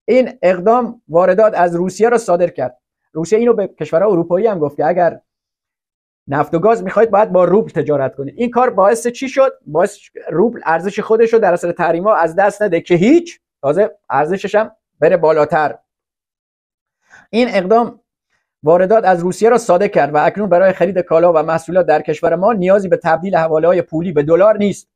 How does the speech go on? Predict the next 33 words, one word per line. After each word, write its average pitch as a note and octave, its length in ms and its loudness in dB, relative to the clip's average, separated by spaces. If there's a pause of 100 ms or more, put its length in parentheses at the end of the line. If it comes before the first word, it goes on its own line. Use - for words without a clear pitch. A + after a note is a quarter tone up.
(320)
سفیر F3+ 520 -2
روسیه E3+ 280 -2
تاکید D#3+ 400 -2
کرد C#3+ 160 0
حداقل E3 500 -2
هفتاد E3 320 -2
درصد D#3 300 0
از D3 180 -4
خز-، D#3 160 -2 (440)
قراردادهای E3 560 2
تامین E3 340 -4
کنندگان E3+ 560 -2
کالا E3+ 420 0
و E3 120 0
محصولات E3+ 420 -4
تاجیکستان D#3 680 -4
از D#3 220 -4
روسیه E3 380 -2
به E3 180 2
روبل F3+ 560 -2
تغییر D#3+ 540 -4
کرده C#3 280 0
است. - 300 -6 (1000)
این C#3+ 160 -8
اقدام E3 300 -2
مثبتیه G3+ 460 -2
و F3+ 40 -2
این F#3+ 220 -2
می‌تونه G#3+ 400 -4 (300)
تو F3+ 80 -8
بقیهٔ E3 340 -2
کشورها، E3+ 540 0
الان، E3 280 -4